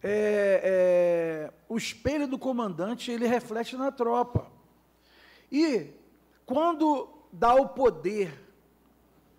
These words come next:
ao secretário, pro secretário administrar, principalmente quando se trata de orçamento, vereador Lucas, orçamento, ela é uma peça fictícia, ela é uma peça orçamentária que ela chega a cento e poucos milhões, como foi dito,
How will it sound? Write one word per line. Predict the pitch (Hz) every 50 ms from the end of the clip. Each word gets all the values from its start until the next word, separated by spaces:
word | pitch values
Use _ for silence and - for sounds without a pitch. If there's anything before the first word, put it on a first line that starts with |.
| _ _ _ _ _ _ _ _ _
ao | - 208 220 220 202 190 185
secretário, | 170 - - 220 220 - 240 233 226 233 - 202 190 175 160 151 143 135 135 - _ _ _ _ _ _ _ _ _ -
pro | 196 202
secretário | - - 233 220 - 220 220 214 - 214 202 196 202 196
administrar, | 208 226 180 202 202 185 190 175 - - - - 185 196 226 226 202 156 135 - - - _ _ _ _ _ _ _ -
principalmente | 226 285 254 - - - 262 226 208 220 226 220
quando | - 220 208
se | - -
trata | - 202 214 214 170
de | 160 196
orçamento, | 202 170 - - 202 175 160 165 202 240 233 - 180
vereador | 185 160 156 135 135 131
Lucas, | 135 139 _ _ _ _ _ _ _ _ _ _ _ _ _ _ -
orçamento, | - 247 233 - 285 247 202 185 208 254 294 294 - 269
ela | 269 262 285
é | 311
uma | 302
peça | 302 302 311 294 - 339
fictícia, | 330 - 370 - - - - 254 262 294 320 - 269
ela | 240 226
é | 247
uma | 285 302
peça | 294 - 285 294 294 - - 339 320 320
orçamentária | 311 277 - - 302 277 277 269 269 - 269 277 285
que | 277 285
ela | 269 262 226
chega | - - - 233 254 311 302 330 320 320
a | 294
cento | 247 - - - 277 294 294 294 -
e | 254
poucos | - - 233 247 254 247 233 226 202
milhões, | 220 233 190 170 190 214 233 247 220 -
como | - - 208 214 190
foi | - - 202
dito, | 175 165 233 254 247 247 -